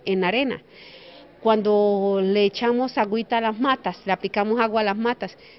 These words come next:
verificar que esa agua que está en, en las diferentes vasijas que se ubican para que caiga el agua, extraerla o dejarla en otro lado, ¿sí? Verifiquemos en nuestros solares que no tengamos material reciclable,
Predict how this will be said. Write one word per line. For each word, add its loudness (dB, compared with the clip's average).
verificar -2
que -2
esa -2
agua -4
que -12
está -4
en, -2
en 0
las 0
diferentes -4
vasijas -4
que -8
se -6
ubican -4
para -4
que -8
caiga -4
el -4
agua, -4
extraerla 0
o 6
dejarla 0
en -2
otro -4
lado, 0
¿sí? -10
Verifiquemos 0
en 2
nuestros 2
solares 2
que 0
no 2
tengamos 2
material 0
reciclable, 2